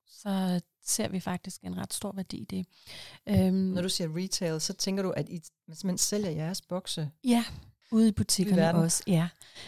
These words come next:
Speaker 2: Ja.
Speaker 1: Netop for at skabe noget awareness. Vi, vi taler også faktisk,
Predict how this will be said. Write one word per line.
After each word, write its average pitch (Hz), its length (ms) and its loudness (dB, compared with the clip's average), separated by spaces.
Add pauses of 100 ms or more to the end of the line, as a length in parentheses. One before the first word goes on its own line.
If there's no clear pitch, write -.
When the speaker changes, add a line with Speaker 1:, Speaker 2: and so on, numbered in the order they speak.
(140)
Speaker 2:
Ja. 220 60 8
Speaker 1:
Netop 214 200 6
for - 140 4
at 190 100 6
skabe 185 380 2
noget 185 300 4
awareness. 165 680 -2
Vi, 196 240 -10
vi 185 140 -4
taler 170 380 -4
også 185 340 -4
faktisk, - 420 -10